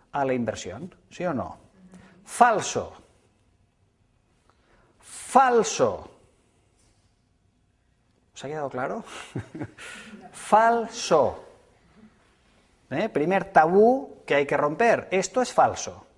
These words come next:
Ya veréis. Que os quede claro que esto no es cierto. Ahora lo veréis. Cuando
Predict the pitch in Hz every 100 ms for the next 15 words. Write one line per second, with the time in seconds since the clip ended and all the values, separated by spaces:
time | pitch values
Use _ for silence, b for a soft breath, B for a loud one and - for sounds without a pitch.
0 | _ 156 117 90 - - - _ _ _
1 | _ _ _ - 120 - 208 208 214 226
2 | 247 208 202 - 240 233 - 165 196 190
3 | - 147 120 98 101 117 139 156 220 180
4 | - - _ b b b b b b b
5 | b b b _ _ _ _ _ _ _
6 | _ _ _ _ _ _ _ _ _ _
7 | _ - 180 170 175 165 165 160 147 147
8 | - _